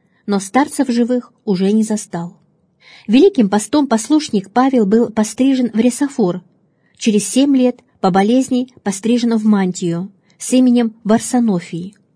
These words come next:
а первого января тысяча девятьсот третьего года был рукоположен в сан иеромонаха. Во время русско-японской войны иеромонах Варсонофий был послан на фронт военным священником.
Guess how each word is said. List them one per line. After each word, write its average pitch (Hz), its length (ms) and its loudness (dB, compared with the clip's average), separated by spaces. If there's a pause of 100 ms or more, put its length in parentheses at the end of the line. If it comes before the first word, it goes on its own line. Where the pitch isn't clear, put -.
(680)
а 202 100 0
первого 226 380 4
января 208 420 4
тысяча 220 300 0
девятьсот 202 360 0
третьего 202 380 0
года 262 400 -2 (300)
был 220 240 4
рукоположен 220 800 -2
в - 40 -18
сан 226 360 -2 (180)
иеромонаха. 202 800 0 (1000)
Во 233 120 2
время 254 260 6
русско-японской 240 760 2
войны 254 420 2
иеромонах 226 580 2
Варсонофий 240 680 0
был 208 240 0
послан 254 500 0
на 202 120 2
фронт 240 440 0 (120)
военным 208 500 2
священником. 180 880 -6